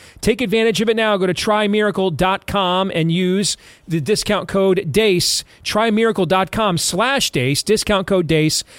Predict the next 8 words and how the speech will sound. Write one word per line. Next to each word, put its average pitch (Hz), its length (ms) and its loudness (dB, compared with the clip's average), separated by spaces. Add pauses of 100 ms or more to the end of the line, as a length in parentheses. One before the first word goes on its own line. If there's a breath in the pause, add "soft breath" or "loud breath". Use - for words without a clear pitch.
(160 loud breath)
Forty 269 440 0
percent 226 440 0
off 147 260 0
a 135 120 2
free 226 440 -2
three-piece 208 580 0
towel 170 280 2
set. 156 360 0